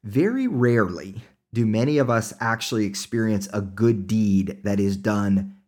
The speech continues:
purely. So in our world, unfortunately,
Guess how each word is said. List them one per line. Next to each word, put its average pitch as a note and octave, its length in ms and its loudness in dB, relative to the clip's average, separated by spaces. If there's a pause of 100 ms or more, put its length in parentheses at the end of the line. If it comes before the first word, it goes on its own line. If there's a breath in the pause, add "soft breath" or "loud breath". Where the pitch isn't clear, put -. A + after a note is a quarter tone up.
(160)
purely. G2 840 0 (960)
So C3+ 180 4
in C3 80 4
our D3+ 260 4
world, A#2+ 400 2
unfortunately, G2+ 1000 -4